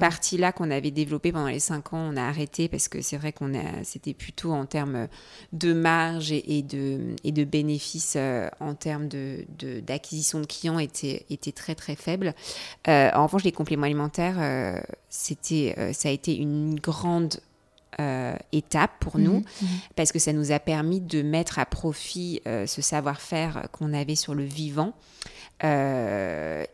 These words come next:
Speaker 1: et aussi, euh, euh, voilà, toute ces, cette connaissance des actifs en alimentaire. Et quand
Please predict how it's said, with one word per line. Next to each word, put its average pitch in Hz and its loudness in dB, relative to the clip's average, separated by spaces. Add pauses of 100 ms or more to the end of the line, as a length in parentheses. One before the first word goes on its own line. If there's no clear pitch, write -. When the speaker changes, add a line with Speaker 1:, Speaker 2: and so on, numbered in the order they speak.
(140)
Speaker 1:
et 175 4
aussi, 185 2
euh, 131 0 (440)
euh, 104 -4 (340)
voilà, 151 2
toute - -8
ces, - 0
cette - -2
connaissance 170 2 (260)
des 151 2
actifs - 0 (160)
en 165 2
alimentaire. 151 4
Et 160 -2
quand 185 -2